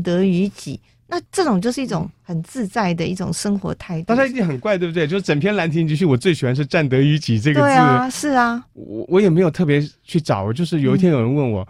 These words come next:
Speaker 1: 嗯。嗯。
Speaker 2: 那我就刚好这样全篇看一下，哎，那四个字跳出来，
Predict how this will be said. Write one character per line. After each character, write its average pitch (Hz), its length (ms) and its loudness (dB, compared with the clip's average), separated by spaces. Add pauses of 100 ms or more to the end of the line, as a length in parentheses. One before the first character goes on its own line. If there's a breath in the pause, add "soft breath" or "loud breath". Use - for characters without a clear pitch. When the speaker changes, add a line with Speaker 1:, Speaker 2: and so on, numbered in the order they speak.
(180 soft breath)
Speaker 1:
嗯。 202 140 -6
嗯。 196 60 -8
Speaker 2:
那 185 100 -2
我 165 100 4
就 170 100 2
刚 180 120 2
好 160 80 4
这 151 80 0
样 131 200 -2
全 151 180 0
篇 170 140 4
看 165 180 0
一 143 40 0
下， 139 120 -4
哎， 170 120 -2
那 202 120 2
四 - 160 -4
个 147 80 -4
字 151 100 -2
跳 151 220 -2
出 143 80 -2
来， 117 120 0